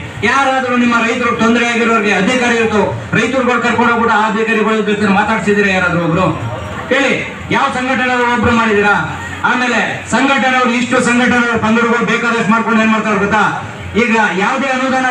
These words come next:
ಬಂದ್ರು ಯಾರಿಗಾದ್ರೂ ಒಂದು ಸಂಘಟನೆ ಕರೆದ್ಬಿಟ್ಟು ಗವರ್ನಮೆಂಟ್ ಆಫೀಸರ್ ಯಾರಿಗಾದ್ರೂ ಒಬ್ಬರು ತಿಳಿಸೋರ ಈ ತರ ಬಂದೈತೆ ನಮ್ಮ ಈಗ ಸೊಸೈಟಿಗಾಗಿರ್ಲಿ, ಕೃಷಿ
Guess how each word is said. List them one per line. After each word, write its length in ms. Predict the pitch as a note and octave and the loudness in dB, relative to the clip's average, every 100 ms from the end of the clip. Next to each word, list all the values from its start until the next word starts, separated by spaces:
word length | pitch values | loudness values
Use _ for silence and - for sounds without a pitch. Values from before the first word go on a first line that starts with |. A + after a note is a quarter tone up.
| A#3+ | 0
ಬಂದ್ರು 240 | B3 A#3+ A#3 | 0 0 0
ಯಾರಿಗಾದ್ರೂ 380 | A3 B3+ B3 A#3 A#3+ | 0 0 0 0 0
ಒಂದು 160 | B3 A#3 | 0 0
ಸಂಘಟನೆ 360 | A#3 B3 A#3+ A#3+ A#3 | 0 0 2 0 0
ಕರೆದ್ಬಿಟ್ಟು 420 | A3+ A3 A3+ A#3+ A3+ - - - - - | 0 0 0 0 -2 -4 -6 -8 -8 0
ಗವರ್ನಮೆಂಟ್ 340 | F3 B3+ B3 A3 | 2 2 0 0
ಆಫೀಸರ್ 320 | G#3 G#3+ G#3 F#3 G3 | -2 -2 -2 -2 -2
ಯಾರಿಗಾದ್ರೂ 320 | B3 C4 C4 C4 | 0 0 0 0
ಒಬ್ಬರು 180 | A#3 C4+ B3+ | 0 0 0
ತಿಳಿಸೋರ 420 | B3 - A3 G#3 G3+ - - - - - G3 | 0 0 0 0 0 0 -6 -12 -14 -6 -2
ಈ 20 | B3 | 0
ತರ 140 | G3+ A3 G#3 | 2 0 0
ಬಂದೈತೆ 380 | A#3+ A#3+ A3+ A3 | 0 0 0 0
ನಮ್ಮ 160 | G3 G3 D#3+ - - - F3 | 0 0 -2 -4 -10 -4 -2
ಈಗ 80 | F#3+ | 0
ಸೊಸೈಟಿಗಾಗಿರ್ಲಿ, 800 | F#3+ G#3 A#3 A#3+ A#3 A#3 A#3 B3 A#3+ - - - | 0 2 2 2 2 0 0 0 -2 -2 -8 -4
ಕೃಷಿ 320 | - G#3 - | 0 0 2